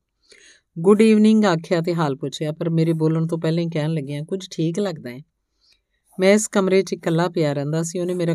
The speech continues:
ਕਮਰਾ ਬਦਲ ਦਿੱਤਾ। ਮੇਰਾ ਬੈੱਡ ਮਿਸਟਰ ਹੈਰੀਸਨ ਤੇ ਉਹਦੇ ਨਾਲ ਇੱਕ ਹੋਰ ਬਜ਼ੁਰਗ ਮਰੀਜ਼ ਸੀ, ਉੱਥੇ ਲਾ ਦਿੱਤਾ ਤੇ ਕਿਹਾ, "ਮਿਸਟਰ ਸਿੰਘ ਨੂੰ ਇਕੱਲਾ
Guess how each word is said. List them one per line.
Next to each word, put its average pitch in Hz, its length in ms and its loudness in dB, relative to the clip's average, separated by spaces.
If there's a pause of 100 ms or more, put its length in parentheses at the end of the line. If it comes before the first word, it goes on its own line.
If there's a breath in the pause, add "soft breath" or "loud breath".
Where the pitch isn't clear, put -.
ਕਮਰਾ 156 300 -2
ਬਦਲ 139 300 -4
ਦਿੱਤਾ। 127 300 -10
ਮੇਰਾ 151 260 -2
ਬੈੱਡ 147 380 -6 (480 soft breath)
ਮਿਸਟਰ 170 260 -2
ਹੈਰੀਸਨ 175 600 0
ਤੇ 185 100 0
ਉਹਦੇ 170 200 0
ਨਾਲ 151 280 0
ਇੱਕ 147 180 -10
ਹੋਰ 170 140 2
ਬਜ਼ੁਰਗ 165 420 -2
ਮਰੀਜ਼ 151 340 -2
ਸੀ, - 180 -12
ਉੱਥੇ 175 240 -6
ਲਾ 160 180 -4
ਦਿੱਤਾ 107 340 -18 (340)
ਤੇ 165 120 -4
ਕਿਹਾ, 175 180 0
"ਮਿਸਟਰ 170 300 -2
ਸਿੰਘ 170 300 -2
ਨੂੰ 170 140 -2
ਇਕੱਲਾ 170 600 -2